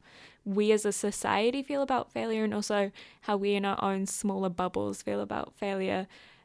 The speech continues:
And I think, you know, in our society, failure is definitely sort of, like, I think in hindsight, people, you know, talk about, like, "Oh, I failed at this and, you know, that built me up as a better person.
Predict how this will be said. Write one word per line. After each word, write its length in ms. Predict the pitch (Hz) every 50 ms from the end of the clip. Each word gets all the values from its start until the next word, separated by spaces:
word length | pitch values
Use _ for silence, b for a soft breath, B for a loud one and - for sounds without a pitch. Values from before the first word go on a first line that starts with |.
| B
And 80 | - 214
I 40 | 220
think, 440 | 220 - 247 240 233 - - - - - _ _ _ _ _ - _ _ _ _ _ _ _ _ _ _ _
you 160 | 220 233 226
know, 300 | 208 202 196 196 196 202 - _ _ _ _ _ _ -
in 220 | - 220 214 196 - - _ _
our 760 | - 214 208 208 208 208 214 214 214 208 208 208 208 202 208 - - - - _ _ _
society, 800 | - - - 226 214 214 - 190 190 190 190 190 190 190 185 190
failure 420 | 190 - 202 - 107 107 - 220
is 120 | 208 208 -
definitely 400 | - 202 202 - 208 208 208 208
sort 200 | - - 226 220
of, 120 | 220 214
like, 360 | 214 214 208 208 - - - b b b b b b b b b b b b b b b b b b b b b b b b b b _ _ _ -
I 60 | 226
think 240 | 214 - 262 269 - -
in 120 | 247 233
hindsight, 760 | 220 208 - - 226 214 208 220 233 220 - 277 285 294 277
people, 680 | - - 233 226 - 220 214 208 202 196 196 190 185 - - - - _
you 140 | 240 233
know, 260 | 202 196 190 190 190 190 226 - _
talk 260 | - - 208 202 -
about, 240 | 202 202 202 196 208
like, 260 | 208 202 - - - _
"Oh, 200 | 233 233 240 233
I 120 | 226 208 208
failed 420 | - - - 214 202 202 202 202
at 160 | 202 208 -
this 380 | - 208 202 202 196 - - 220
and, 420 | 208 202 202 196 196 196 190 202 -
you 120 | 220 214
know, 180 | 202 196 190 196
that 380 | 196 202 196 202 - 208 208 -
built 220 | - 202 196 220
me 180 | 208 208 202 202
up 160 | 202 196 -
as 140 | 214 196 208
a 80 | 202
better 220 | 190 - 202 196 190
person. 720 | - - 208 185 185 185 214 202 196 196 202 214 226 233